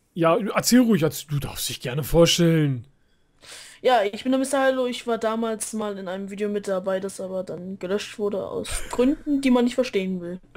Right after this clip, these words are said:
Speaker 1: Äh, und zwar, äh, ja, geht's darum, dass ich ihn jetzt gerade angenommen habe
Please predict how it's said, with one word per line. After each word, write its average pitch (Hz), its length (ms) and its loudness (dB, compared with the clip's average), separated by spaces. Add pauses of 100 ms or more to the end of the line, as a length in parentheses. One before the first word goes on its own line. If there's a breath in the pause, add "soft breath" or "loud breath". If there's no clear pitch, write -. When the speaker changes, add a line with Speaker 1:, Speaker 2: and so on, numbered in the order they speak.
(560 loud breath)
Speaker 1:
Äh, 156 240 6
und 180 180 4
zwar, 208 460 2
äh, 180 340 6
ja, 160 300 0
geht's 151 260 -4
darum, 214 460 -2
dass - 440 -2
ich - 560 -4
ihn 208 200 0
jetzt 196 200 0
gerade 165 220 -4
angenommen 208 420 0
habe 185 340 0